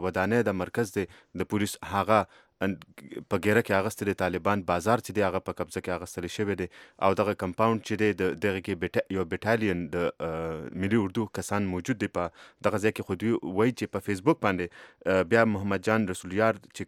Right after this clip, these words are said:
کوم د هلمند، آه، آه، ولایت، آه، ډیپټي یا مرستیال، آه، مشر دی، هغه په فیسبوک باندې په لومړي ځل باندې په افغانستان کې د افغان ولسمشر نه یا اشرف غني نه یې غوښتنه کړې ده چې په فوري توګه د دوی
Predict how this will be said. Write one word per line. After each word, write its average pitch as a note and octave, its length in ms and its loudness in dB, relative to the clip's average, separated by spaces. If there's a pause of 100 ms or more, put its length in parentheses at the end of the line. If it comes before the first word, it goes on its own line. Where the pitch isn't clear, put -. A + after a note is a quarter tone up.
کوم G2+ 220 0
د D2+ 260 0
هلمند، G2 400 -4
آه، E2 460 -8 (240)
آه، D#2+ 260 -8
ولایت، F#2 400 0
آه، - 560 -8
ډیپټي G#2 420 -2 (220)
یا - 80 0
مرستیال، F2+ 600 2 (120)
آه، E2 420 -10 (640)
مشر B2+ 300 2
دی، G#2 80 4 (420)
هغه G#2+ 260 4 (120)
په F#2 120 2
فیسبوک G#2 420 0
باندې F#2 220 2
په G2 120 -2
لومړي A2 240 0
ځل G2+ 160 0
باندې F2+ 200 0
په F#2 120 2
افغانستان F#2+ 500 -4
کې F#2+ 140 -6
د - 20 4 (220)
افغان G2+ 400 -4
ولسمشر F#2 580 -2 (100)
نه F2 100 0
یا F2 80 -2 (240)
اشرف - 260 -4
غني G#2 200 0
نه G2+ 100 2
یې F2+ 160 0
غوښتنه A#2+ 400 -2
کړې F2+ 180 -2
ده E2+ 60 -2 (340)
چې - 80 -4 (120)
په - 100 2
فوري G#2+ 240 -2
توګه G2+ 340 0
د E2+ 80 -4
دوی G#2+ 80 -4